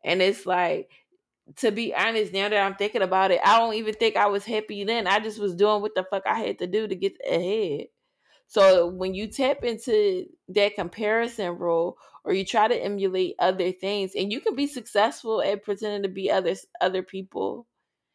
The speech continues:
but where are you gonna be happy at? Because you're not even, you don't even know who you are anymore. You know, when you start comparing relationships, you don't even understand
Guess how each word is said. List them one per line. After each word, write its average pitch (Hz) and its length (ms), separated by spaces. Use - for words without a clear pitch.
but 202 240
where 208 200
are 226 40
you 220 160
gonna 202 200
be 175 180
happy 196 400
at? 185 100
Because 180 260
you're 190 120
not 190 240
even, 180 360
you 196 60
don't 233 160
even 190 200
know 185 120
who 190 80
you 165 280
are 180 200
anymore. 147 580
You 170 220
know, 147 400
when 175 160
you 220 100
start 220 340
comparing 190 460
relationships, 175 1000
you - 120
don't 214 180
even 175 260
understand 170 1080